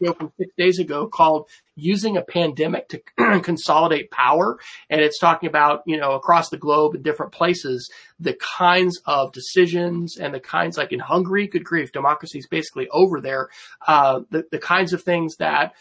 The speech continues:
uh, autocrats and in some cases elected leaders are doing to grab power. Uh, just really fascinating. Uh, Jason and I, with our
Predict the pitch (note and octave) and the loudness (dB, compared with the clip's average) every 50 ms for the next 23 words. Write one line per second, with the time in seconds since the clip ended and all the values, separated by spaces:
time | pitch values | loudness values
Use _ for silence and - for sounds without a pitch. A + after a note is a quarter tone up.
0 | _ _ _ - - B2 A#2+ A2+ - - D#3 D#3+ E3+ E3+ - - F3 E3+ E3 E3 | _ _ _ -10 -6 -4 -4 -2 0 4 4 4 4 4 2 2 2 2 2 0
1 | - F3 D3 C3 B2+ - C#4+ D4+ - - A#3 - - - D#3+ C#3+ C#3 D3 D#3+ D#3 | -2 -6 -8 -6 0 2 2 2 2 0 -4 -4 -6 -6 -6 -4 0 0 0 0
2 | - D#3 D3 D3 D3+ D3 D3 C#3 C3 - - - - C#3+ C3+ C3 E3+ G3 G3 E3+ | -2 -4 -4 -4 -4 -4 -4 -6 -8 -10 -8 -6 -6 -6 0 2 4 4 4 4
3 | D3 - C#3+ C3+ - E3 D3+ C#3+ C3+ - - D#3+ D#3+ D#3+ D#3+ D#3 D#3 - _ _ | 0 -4 -10 -6 -2 0 0 0 0 0 0 2 2 4 2 0 -2 -4 _ _
4 | _ _ _ - C#3 C#3 C3+ C3+ E3 D#3 - E3+ F3 F3 - - F3+ E3 E3 - | _ _ _ -4 -4 -4 -4 -6 -8 -4 0 0 0 0 0 0 2 2 2 0
5 | - F3+ D#3+ D3+ D3+ D3 C#3+ D3 - _ - - C#3 C3 C3 C3 C3 B2+ - _ | -2 -2 -2 -2 -2 -4 -6 -10 -14 _ -8 -6 -4 -4 -4 -4 -6 -8 -12 _
6 | _ _ _ _ D#3+ D#3 D#3 - D#3+ D3 C#3+ C#3+ C#3 C#3 C3 - C#3 C3 B2+ B2+ | _ _ _ _ -10 -10 -10 -8 -6 -4 -4 -4 -4 -6 -6 -6 -6 -4 -4 -6